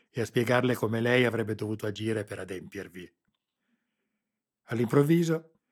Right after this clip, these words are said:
Lara ebbe un terribile attacco di panico. Era veramente questo ciò che voleva dalla vita?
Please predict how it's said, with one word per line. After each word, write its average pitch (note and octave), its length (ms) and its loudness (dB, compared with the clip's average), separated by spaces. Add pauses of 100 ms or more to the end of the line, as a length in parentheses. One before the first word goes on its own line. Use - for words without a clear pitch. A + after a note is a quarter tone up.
(180)
Lara C#3+ 380 2
ebbe B2 180 0
un A2+ 160 -2
terribile D3 540 -2
attacco C3 360 -4
di B2 100 -4
panico. - 600 -14 (1080)
Era B2 220 0
veramente A2+ 580 0
questo C3+ 520 2
ciò A2+ 160 0
che A2+ 140 -2
voleva G#2 300 -2
dalla G2 200 -8
vita? A#2+ 420 -4